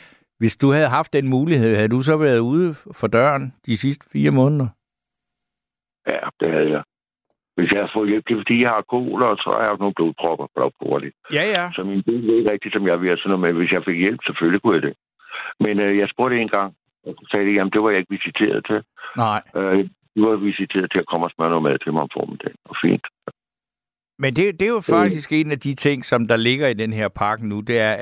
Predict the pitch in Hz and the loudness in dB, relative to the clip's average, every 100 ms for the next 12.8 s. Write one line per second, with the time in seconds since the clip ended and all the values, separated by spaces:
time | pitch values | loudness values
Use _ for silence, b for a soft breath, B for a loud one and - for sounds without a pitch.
0 | 110 - - 104 135 143 127 110 - 127 | -4 -4 -4 -2 0 0 -2 -6 0 0
1 | 123 107 107 127 110 113 - 113 B B | 0 0 0 -2 -4 -6 0 -2 B B
2 | B B B B 110 104 139 135 123 131 | B B B B 0 2 0 0 0 0
3 | 139 139 135 120 120 113 110 110 131 139 | 0 0 2 2 2 2 0 2 2 2
4 | 127 92 120 120 117 - 107 - 110 104 | 2 2 2 2 2 0 -4 -4 -2 2
5 | 95 78 101 - 110 101 95 87 98 - | 0 0 -4 -2 0 2 2 0 -6 -10
6 | 110 - 107 104 107 101 95 95 92 90 | -12 -4 0 2 0 0 -2 0 -2 -2
7 | 95 87 131 131 95 107 117 101 - 95 | -6 -2 2 2 2 0 -2 -6 -4 -2
8 | 127 - 110 b b b - 113 110 - | -2 -2 -8 b b b -4 -2 -2 -4
9 | 110 110 - 101 101 98 - 95 82 90 | -2 -2 0 -4 -2 -4 -2 -4 -2 -2
10 | 82 82 98 95 - - - 82 - _ | -2 -4 -2 -2 -2 -6 -6 -14 -16 _
11 | - _ _ _ _ _ - 104 120 117 | -20 _ _ _ _ _ -4 -2 0 0
12 | 117 104 110 98 - 107 101 98 | -2 -2 -2 -2 -6 -6 -6 -8